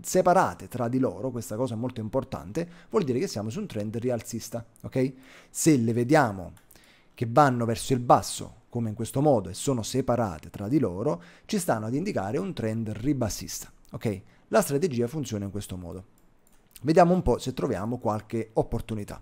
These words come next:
Allora, mettiamo caso che vediamo il grafico su questo punto qua. Vediamo che c'è un trend ribassista. Questa è la nostra media mobile a cinquanta periodi, cento e centocinquanta. Quello che dobbiamo fare è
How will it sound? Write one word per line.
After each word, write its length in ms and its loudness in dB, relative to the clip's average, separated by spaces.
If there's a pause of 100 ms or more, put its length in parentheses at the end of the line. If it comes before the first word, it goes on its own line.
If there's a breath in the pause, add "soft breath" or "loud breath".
(140)
Allora, 240 6
mettiamo 320 4
caso 300 0
che 220 0
vediamo 380 2
il 80 0
grafico 580 2
su 160 -6
questo 300 2
punto 260 -2
qua. 260 -2
Vediamo 380 8
che 120 2
c'è 320 2
un 120 0
trend 360 2
ribassista. 800 0 (220)
Questa 460 2
è 80 -8
la 100 0
nostra 340 2
media 240 0
mobile 580 0
a 240 -4
cinquanta 680 2
periodi, 540 -2
cento 420 -2
e 80 -6
centocinquanta. 720 -10 (440 loud breath)
Quello 180 6
che 100 4
dobbiamo 360 6
fare 500 4
è 200 -2